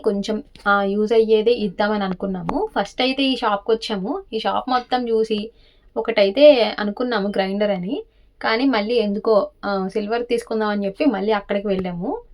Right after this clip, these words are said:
తర్వాత మళ్ళీ తిరిగి తిరిగి ఇక్కడికే వచ్చాం అనమాట. సిల్వర్ కొంచెం కాస్ట్ ఎక్కువ ఉందని చెప్పి.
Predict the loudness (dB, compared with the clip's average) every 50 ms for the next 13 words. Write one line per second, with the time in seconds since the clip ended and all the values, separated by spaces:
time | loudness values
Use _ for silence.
0 | -20 _ -2 0 2 4 4 2 2 0 -2 0 0 0 0 2 2 4 4 2
1 | 2 0 -4 -2 -2 -4 -2 0 -2 -2 0 2 0 0 0 -2 -4 -4 -4 -4
2 | -4 -6 -8 -8 -8 -8 -8 -6 -6 -6 -6 -6 -6 -4 -4 -4 -4 -6 -6 -8
3 | -8 -10 -10 -10 -12 -12 -12 -10 -10 -10 -8 -8 -8 -8 -8 -10 -10 -8 -6 -6